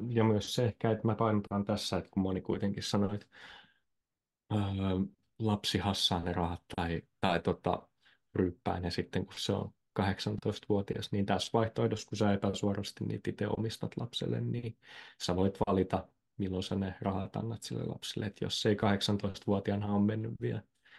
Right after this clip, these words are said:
talouskasvatusnappiin, niin sitten voit olla antamatta tuossa vaiheessa ne, ne rahat sille, vaikka sit se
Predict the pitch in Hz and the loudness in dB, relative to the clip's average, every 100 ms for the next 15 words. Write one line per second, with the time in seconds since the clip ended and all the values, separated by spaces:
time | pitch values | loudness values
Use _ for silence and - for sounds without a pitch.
0 | - _ _ - - 123 110 - 107 - | -20 _ _ -10 2 4 4 4 -2 -2
1 | 104 98 101 90 - 90 85 85 - - | -4 -2 -4 -4 -2 0 0 0 -2 -10
2 | - 85 - _ _ - 87 - 110 113 | -8 -8 -8 _ _ 0 0 2 2 2
3 | 87 87 - - - - 101 - - 127 | 0 -2 -4 -4 -8 -6 -6 -6 -4 -4
4 | 113 117 - 127 - _ _ _ _ - | -6 -8 -6 -6 -8 _ _ _ _ -20
5 | - _ - 104 92 92 - - 92 87 | -20 _ -4 0 0 -2 -4 -2 0 0
6 | 87 90 - 95 - - - | -2 -6 -6 -4 -4 -2 -2